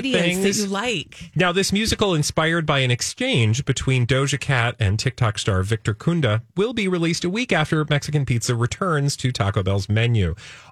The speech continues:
Speaker 2: All of those
Speaker 1: Mm.
Speaker 2: things are words, and all of them make sense when you understand what we're actually talking about.
Speaker 1: Okay.
Speaker 2: Here's the deal. So, Mexican pizza, the musical, is a thing.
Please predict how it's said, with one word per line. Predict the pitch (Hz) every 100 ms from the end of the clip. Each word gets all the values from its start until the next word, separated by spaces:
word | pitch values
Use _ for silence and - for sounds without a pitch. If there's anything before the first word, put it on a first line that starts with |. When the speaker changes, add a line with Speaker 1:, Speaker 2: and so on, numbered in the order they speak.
| -
Speaker 2:
All | 143 202
of | 240
those | 220 190 156
Speaker 1:
Mm. |
Speaker 2:
things | 185 170 156
are | 156
words, | 147 160 107 95
and | 113 90
all | 107 120
of | 131 127
them | 123
make | 120 113
sense | - 160 110 -
when | 95 113 117
you | 117 110
understand | 104 101 - 135 110 95
what | 95 -
we're | 98
actually | 87 - 95 90
talking | - 110 107 85
about. | 76 78
Speaker 1:
Okay. | 147
Speaker 2:
Here's | 120 131
the | 123
deal. | 117 101 71
So, | - 180 98 71 _ _ _ _ _ _ _
Mexican | 101 104 113 - 185 - 226 240
pizza, | - 156 135 - 156
the | 151 151
musical, | 160 220 226 147 - - 87 80 123 _ _ _ _ _
is | 110 104
a | 95
thing. | - 143 123 87 67